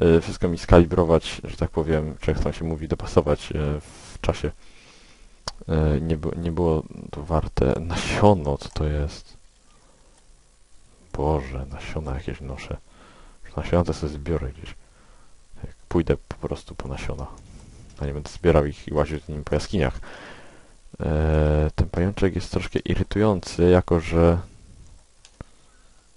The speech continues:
O, f-, pytę. Co tu jest?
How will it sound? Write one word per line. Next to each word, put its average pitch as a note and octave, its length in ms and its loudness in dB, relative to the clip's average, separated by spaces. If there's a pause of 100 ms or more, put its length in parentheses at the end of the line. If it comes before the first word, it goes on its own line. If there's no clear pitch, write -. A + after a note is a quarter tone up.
(140)
O, F2 260 12
f-, - 360 4 (720)
pytę. - 320 -4 (480)
Co - 160 -4
tu - 180 -8
jest? - 380 -8